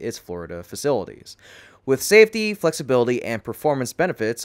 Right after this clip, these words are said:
all aligned, drone ship landings paired with horizontal transport could become a cornerstone of Starship's rapid reusability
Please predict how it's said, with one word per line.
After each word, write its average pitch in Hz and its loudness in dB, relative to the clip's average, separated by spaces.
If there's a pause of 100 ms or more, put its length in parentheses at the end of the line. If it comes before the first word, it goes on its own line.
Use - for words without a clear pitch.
all 117 2
aligned, 113 -2
drone 147 -2
ship 170 -6
landings 160 -4
paired 123 0
with 113 -6
horizontal 104 -8
transport 156 -4
could 156 -6
become 190 -4
a 180 -4
cornerstone 208 -4
of 165 -6
Starship's 110 -6
rapid 95 -10
reusability 120 -4